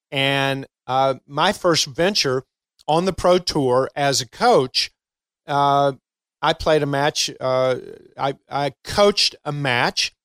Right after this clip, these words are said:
and my player was going up against the number one player in the world, and the number one player's coach started coaching, giving signals, and literally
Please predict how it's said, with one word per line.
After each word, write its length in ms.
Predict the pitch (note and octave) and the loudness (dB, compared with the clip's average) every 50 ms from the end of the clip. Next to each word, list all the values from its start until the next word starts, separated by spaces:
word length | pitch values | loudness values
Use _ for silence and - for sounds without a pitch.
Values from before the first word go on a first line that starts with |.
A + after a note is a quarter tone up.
| _ _ _ _ _ _ _ _ | _ _ _ _ _ _ _ _
and 360 | - C#3+ C#3+ C#3+ C#3+ C#3+ C#3 - _ | -6 -4 -2 -2 -2 -4 -6 -10 _
my 420 | C3+ C3 C3+ C#3 C#3+ E3 F3 F3 - _ _ _ _ _ _ _ _ _ _ _ _ _ | -16 -8 -2 0 2 2 2 0 -2 _ _ _ _ _ _ _ _ _ _ _ _ _
player 500 | - - D3+ C3+ C3 B2 C#3 E3+ G3 G3+ _ _ _ _ _ _ _ _ - | -4 0 2 2 4 4 2 0 0 -4 _ _ _ _ _ _ _ _ -6
was 140 | D3 C#3 | -4 -2
going 220 | - D#3+ D#3 D3+ D3+ | 0 0 2 2 4
up 220 | D3+ D3+ D3 - _ | 2 2 0 -2 _
against 320 | D3+ C#3 C#3+ D3+ D3 - - | -10 -6 -4 -2 -2 -2 -2
the 80 | D#3 | 0
number 200 | D3 D3 C#3+ D3 | 0 0 0 2
one 140 | D3 D3 D3 | 0 0 0
player 320 | - - - D3+ D3 D3 D3 | -2 -2 0 0 2 2 0
in 60 | D3 | 0
the 80 | D3 | 0
world, 460 | C3+ C3+ C3 B2+ C3 C#3+ F3 F#3 G3+ - _ - | 0 2 4 4 4 4 4 2 -2 -8 _ -4
and 320 | D3+ D3+ D3+ D#3 D#3+ D#3+ | -2 0 2 2 2 0
the 60 | D#3 D3+ | -2 0
number 300 | D3 D#3 E3 E3 E3 D#3 | 0 0 0 0 2 2
one 180 | D#3 D#3+ D#3+ | 2 0 0
player's 400 | - - E3 D#3 D#3 D#3 C#3+ - | 0 0 2 4 4 4 2 0
coach 800 | - - - - - C4+ C4+ C4 A3 A3+ A3+ - - - - - _ _ _ _ _ _ _ _ _ _ _ - | -2 -4 -4 0 4 4 6 6 6 4 4 0 -2 -2 -2 -6 _ _ _ _ _ _ _ _ _ _ _ -8
started 420 | - - - G3+ F#3 G3 G#3+ G3+ - | -6 -2 2 2 2 2 2 -2 -2
coaching, 520 | - B3+ D4 - - - - B2 G2 - _ _ | 0 2 2 2 2 0 -4 -6 -8 -12 _ _
giving 240 | - F3 F#3+ F#3 - | -4 -4 -2 -2 0
signals, 640 | - - - - E4 F4 C#4 D#3 A2 G2+ - - - _ _ _ _ _ _ _ _ - | 0 2 2 2 0 0 -2 -6 -8 -8 -10 -14 -16 _ _ _ _ _ _ _ _ -2
and 180 | G3 G#3 G#3+ | 0 0 0
literally 640 | G#3+ A3 C4 D#4 E4+ D#4 C4+ F#3 C#3 C3+ C#3+ F3 G3+ | 2 2 4 4 4 4 4 4 4 2 2 0 -4